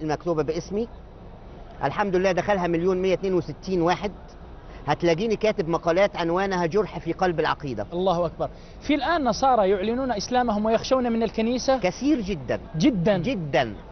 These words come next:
Speaker 2: جدا.
Speaker 1: أنا عندي، يعني عندي من النساء الكثيرات أسلمن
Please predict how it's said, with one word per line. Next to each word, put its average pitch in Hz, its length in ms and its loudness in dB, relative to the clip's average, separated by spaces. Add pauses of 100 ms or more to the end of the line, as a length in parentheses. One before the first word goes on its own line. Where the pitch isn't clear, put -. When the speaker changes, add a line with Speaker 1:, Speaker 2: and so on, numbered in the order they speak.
(120)
Speaker 2:
جدا. 175 340 2
Speaker 1:
أنا 156 240 2
عندي، 208 540 0 (240)
يعني 165 360 0
عندي 196 280 0
من 196 140 0
النساء 185 380 2
الكثيرات 196 640 4 (520)
أسلمن 233 760 2